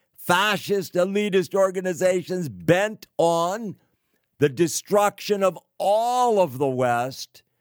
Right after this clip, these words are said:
recognizing the United States of America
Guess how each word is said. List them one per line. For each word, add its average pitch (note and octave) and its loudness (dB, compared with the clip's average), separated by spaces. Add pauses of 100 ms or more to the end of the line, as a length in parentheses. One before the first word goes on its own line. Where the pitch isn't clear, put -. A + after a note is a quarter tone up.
(420)
recognizing E3+ 0
the D#3+ 0
United D#3+ 0
States F3+ -2
of D#3 -4
America D3+ 0